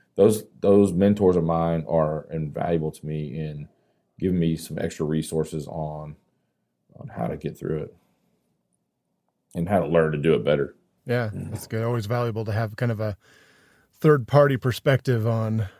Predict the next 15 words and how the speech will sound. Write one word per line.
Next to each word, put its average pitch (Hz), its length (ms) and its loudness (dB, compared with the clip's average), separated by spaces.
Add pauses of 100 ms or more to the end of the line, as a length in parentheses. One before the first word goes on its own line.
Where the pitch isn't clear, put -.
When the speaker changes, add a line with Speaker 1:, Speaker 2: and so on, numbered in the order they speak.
(280)
Speaker 2:
on 110 220 -4
what 110 160 -4
you're 110 120 -6
going 107 300 -4
through. 101 340 -8 (160)
Speaker 1:
Definitely. 90 400 4
And 85 80 4
I, 85 100 4 (100)
I 92 60 -4
think 101 320 -2
for 85 520 4
young, 87 480 0 (240)
for 90 140 -6
students 95 500 2
especially, 78 640 -2